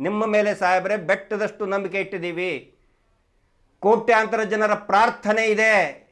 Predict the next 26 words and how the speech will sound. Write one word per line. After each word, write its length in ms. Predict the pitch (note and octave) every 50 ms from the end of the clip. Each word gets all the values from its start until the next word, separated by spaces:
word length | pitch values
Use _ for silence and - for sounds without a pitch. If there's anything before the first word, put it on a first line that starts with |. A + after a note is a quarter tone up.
| _ -
ಈ 200 | C#3+ E3 G3+ B3
ಹೋರಾಟಕ್ಕೆ 680 | A#3 G3+ G3 G#3+ G#3+ A3 G#3+ G#3 - G#3 E3 F#3 G3+ G3
ನ್ಯಾಯ 400 | F#3 E3+ E3+ F3+ G3+ A3 A3 G#3
ಸಿಗಬೇಕು, 580 | G#3+ A3 G3+ G3+ G3+ G3+ G#3+ F3+ G3 A3 A3
ಆ 340 | A3+ A3+ - F3 G3 G3+ G3+
ಅತ್ಯಾಚಾರಿ 840 | F#3+ F3 E3 E3 - - G#3+ G#3+ G#3+ G3+ G#3 G#3 G#3 G3+ G3+ G#3 G3+
ಕುಟುಂಬದ 580 | G#3 - G3 E3 G3+ G3+ G3+ G3+ G3+ G3+ G3 G3+ G3+ G3 G3 - - _ _ _ _ -
ಎಲ್ಲರೂ 380 | D#3+ G3+ A#3+ A3+ A#3 A#3 A3
ಕೂಡ 180 | F#3 G#3+ G3+ G#3 G#3 F#3 C#3+ B2 B2
ಜೈಲಿಗೆ 400 | D#3+ G3 A#3 A#3+ A#3 A3+ G#3+ A3+
ಹೋಗಬೇಕು 480 | F3+ G#3 A3 G3+ F#3+ G3 G3+ E3+ G#3
ಅಂತ 160 | G3+ F#3 E3
ಹೇಳಿ 540 | F#3+ F#3 F#3+ G3+ G3+ F#3+ - - _ _ _ _
ಕೋಟ್ಯಾಂತರ 760 | - A3+ A#3+ B3 B3 B3 - A#3+ A3+ A3+ A3 G#3 G#3 A3+ G#3+
ಜನರ 340 | G#3+ F3+ G#3 G3+ G#3 G3+ G3
ಪ್ರಾರ್ಥನೆ 680 | G3 - - F#3 F#3+ G3 G3 G3 - - F#3+ F3+ F3 F3
ಇದೆ. 240 | E3+ F3+ F3+ D#3
ದಯವಿಟ್ಟು 460 | E3 D#3+ E3 E3+ E3 E3+ - F#3+ F3+ E3 - - _ _ _ -
ಹಿರಿಯ 220 | G3+ F#3 F#3 F#3+
ಅಧಿಕಾರಿಗಳು, 1040 | F#3 F3 E3+ E3+ D3+ - D#3+ E3 E3+ E3 D#3+ D#3+ E3 E3 E3 E3+ E3 - - _ - A#2
ಗೃಹ 280 | A#2 D#3+ E3+ F#3 G#3
ಸಚಿವರು, 800 | F#3 - F#3+ F3 - F#3 F3 F3 E3 E3+ F3 F3 E3+ - - - _ _ -
ರಾಜಕೀಯದಲ್ಲಿರ್ತಕ್ಕಂಥ 1300 | - C#3+ D#3+ F#3+ G#3+ - - - F#3+ G3 G3 F#3 F#3+ F#3 F3+ F#3 E3 - - E3 - F#3 F3 E3 E3 - F3 D#3+ D#3+
ಎಲ್ಲರೂ 400 | C#3+ C3+ D3 F#3 G3+ A3 G#3+ F#3+
ಕೂಡ 180 | G3+ G3+ F#3+
ಗಮನಿಸಬೇಕು, 920 | G3 E3+ D#3+ E3+ E3 E3 D3 - D#3+ C#3+ C#3 C3 - D3+ D3 B2+ G#2+ -